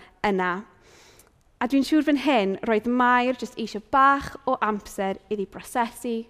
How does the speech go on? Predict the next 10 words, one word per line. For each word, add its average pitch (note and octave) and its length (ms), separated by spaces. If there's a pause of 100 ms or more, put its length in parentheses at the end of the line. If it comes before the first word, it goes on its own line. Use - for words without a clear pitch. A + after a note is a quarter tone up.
(140)
a F#3 220 (180)
galaru. F3+ 540 (1160)
Yn A3 120
anffodus, D4 760 (380)
dim A3+ 200
dyna G3+ 200
mae F#3+ 120
hi'n F#3+ 120
gael. C#3 240 (800)
Ond G#3 440